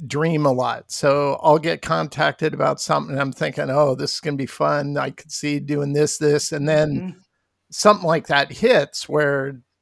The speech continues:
Speaker 1: they say something or they reveal something, you go, "Oh man, this, I don't know if this is gonna work out that great."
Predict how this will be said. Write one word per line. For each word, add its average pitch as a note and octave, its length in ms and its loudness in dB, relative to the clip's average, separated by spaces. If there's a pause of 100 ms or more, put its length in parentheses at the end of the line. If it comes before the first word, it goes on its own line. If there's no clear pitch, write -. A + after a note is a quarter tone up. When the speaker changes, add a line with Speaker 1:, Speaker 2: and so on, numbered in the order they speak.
(180)
Speaker 1:
they C3+ 200 -2
say E3 340 4
something D3+ 680 -2
or C3+ 400 -4 (260)
they C3+ 300 -6
reveal D3 480 2
something, D3 420 -2
you C#3+ 80 -2
go, C3+ 460 0
"Oh C3+ 120 0
man, B2+ 380 0
this, - 380 -4 (120)
I C#3 140 -2
don't C#3 220 -2
know C3+ 160 -2
if C3 100 -8
this - 240 -6
is C3+ 140 -12
gonna C#3 220 -4
work C#3 280 -6
out C3 220 -4
that C3+ 200 -4
great." C#3 420 -6